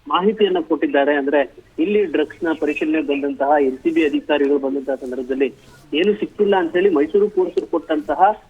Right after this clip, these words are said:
ಮಾಹಿತಿಯನ್ನೇ ಗೃಹ ಸಚಿವರು ಅದನ್ನ ಪರಿಶೀಲನೆ ಮಾಡದೆಯೇ ಏಕಾಏಕಿ ಏನು ಇಲ್ಲಿನ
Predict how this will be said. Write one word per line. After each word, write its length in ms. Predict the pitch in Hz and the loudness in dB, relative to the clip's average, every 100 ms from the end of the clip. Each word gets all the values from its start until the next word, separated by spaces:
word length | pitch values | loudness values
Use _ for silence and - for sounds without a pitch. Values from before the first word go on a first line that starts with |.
| _ 139 | _ 0
ಮಾಹಿತಿಯನ್ನೇ 600 | 156 196 196 190 185 220 | 2 2 0 0 2 2
ಗೃಹ 240 | 165 175 190 | 4 2 2
ಸಚಿವರು 460 | 185 202 196 226 240 - - - | 0 2 4 4 0 -6 -20 -4
ಅದನ್ನ 280 | 165 165 175 165 147 - - | 0 2 2 2 0 -4 -4
ಪರಿಶೀಲನೆ 440 | 160 170 220 214 | -2 2 4 4
ಮಾಡದೆಯೇ 680 | 190 185 180 185 202 208 156 | 4 2 4 4 4 2 0
ಏಕಾಏಕಿ 480 | 170 208 202 185 185 | 0 2 2 2 0
ಏನು 260 | 180 175 185 | 0 2 0
ಇಲ್ಲಿನ 280 | 165 185 | 2 0